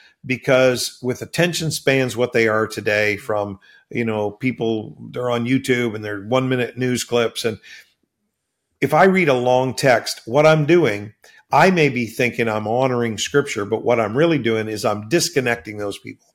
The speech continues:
'cause they're tuning out, uh, especially if it's a story that's relatively familiar to some of them. They've really tuned out. And then by the time I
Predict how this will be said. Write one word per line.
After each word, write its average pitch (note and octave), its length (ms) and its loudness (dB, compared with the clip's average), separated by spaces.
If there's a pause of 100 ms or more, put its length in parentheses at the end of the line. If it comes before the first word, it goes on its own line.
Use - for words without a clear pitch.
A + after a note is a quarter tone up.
(380)
'cause A#2+ 140 -4
they're F#3 160 6
tuning F3+ 420 4
out, A2+ 220 0 (640)
uh, B2 220 4
especially E3 560 2
if C#3 100 0
it's C3 160 -4
a - 40 -4
story B2+ 360 2
that's A2+ 240 -2
relatively B2 680 0
familiar A#2+ 440 -4
to C3 140 -10
some B2+ 220 -2
of B2+ 60 -2
them. B2 160 -2
They've C3+ 220 2
really B2 380 2
tuned G2 320 -8
out. F#2+ 240 -6 (480)
And C#3+ 160 2
then E3+ 100 4
by D3+ 100 6
the C3+ 100 2
time F3+ 720 0
I A#2+ 320 0